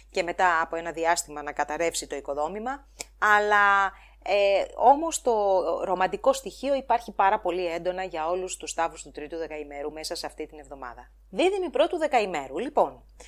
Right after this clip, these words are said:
Φίλοι συνάδελφοι του πρώτου δεκαημέρου, έχουμε τον Ερμή Ανάδρομο. Αυτή η συνθήκη είναι πάντα πάρα, πάρα πολύ σημαντική για το δικό μας το ζώδιο, γιατί ο Ερμής είναι ο κυβερνήτη μα-,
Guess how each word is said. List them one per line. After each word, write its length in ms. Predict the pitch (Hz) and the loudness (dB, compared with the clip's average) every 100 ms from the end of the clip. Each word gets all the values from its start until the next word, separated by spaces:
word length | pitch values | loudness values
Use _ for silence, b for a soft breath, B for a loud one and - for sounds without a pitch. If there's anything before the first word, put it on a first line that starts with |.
| b b b b | b b b b
Φίλοι 320 | - 359 403 370 | 0 4 6 6
συνάδελφοι 540 | 302 294 196 156 190 | 6 8 8 6 -2
του 80 | - | 4
πρώτου 280 | 269 226 156 | 8 8 6
δεκαημέρου, 640 | 151 151 147 147 147 190 | 0 0 0 -2 2 4
έχουμε 280 | 311 339 330 | 4 2 0
τον 160 | 277 | 2
Ερμή 260 | 254 269 302 | 2 2 0
Ανάδρομο. 640 | 254 208 165 143 143 - | 4 4 4 0 -6 -6
Αυτή 800 | - 202 208 - - 302 302 - | 2 4 2 -6 -2 2 2 -2
η 140 | - 208 | -6 -6
συνθήκη 420 | - 214 285 277 | -4 -4 -6 -4
είναι 120 | 262 | -6
πάντα 520 | 240 254 262 240 277 - | 2 6 6 4 0 6
πάρα, 360 | 247 262 277 | 8 8 6
πάρα 300 | 262 240 262 | 4 4 4
πολύ 300 | 269 214 233 | 2 -2 -2
σημαντική 520 | 254 240 208 196 - 240 | -4 -4 -6 -6 -6 -4
για 120 | 226 | -2
το 80 | 202 | -2
δικό 220 | - 226 | 0 0
μας 160 | 175 | 0
το 80 | - | -4
ζώδιο, 340 | 175 160 135 143 | -2 -2 -4 -8
γιατί 320 | 156 175 240 | -8 -2 2
ο 140 | 233 | 4
Ερμής 440 | 196 185 240 262 - | 4 2 -2 -4 -4
είναι 160 | 226 233 | -6 -6
ο 40 | |
κυβερνήτη 520 | 226 180 175 160 139 | -6 -4 -4 -4 -14
μα-, 160 | 117 | -18